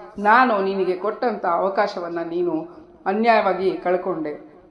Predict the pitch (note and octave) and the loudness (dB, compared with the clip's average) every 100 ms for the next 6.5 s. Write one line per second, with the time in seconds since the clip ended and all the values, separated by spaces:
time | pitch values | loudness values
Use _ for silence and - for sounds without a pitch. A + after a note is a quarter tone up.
0 | - F#3 G#3 B3 C4 B3+ A3 F#3 F3 F#3 | -4 2 6 6 6 2 4 4 2 0
1 | G3 G3 F3+ F3 E3 E3+ F3+ A3 - E3+ | 0 -2 -4 -2 -2 -2 -2 -4 -4 -4
2 | E3+ - - - F3+ F3+ F3 F3 G3 A3 | -4 -6 -16 -2 0 2 0 -2 0 0
3 | A#3 A3 G3+ G3+ F#3+ F#3 F3+ F#3 E3+ F#3 | 0 -2 -6 -2 0 0 0 -2 -2 0
4 | F3 D#3+ D#3+ - - - F#3 A3 G#3 F3+ | 2 0 -4 -10 -10 -2 2 2 4 6
5 | G3 G3 F3+ F3+ E3+ D#3+ C#3+ D3 D#3+ D3 | 6 6 2 0 -6 -6 -8 -10 -12 -12
6 | C#3+ D3 A3 - - | -10 -6 -6 -8 -12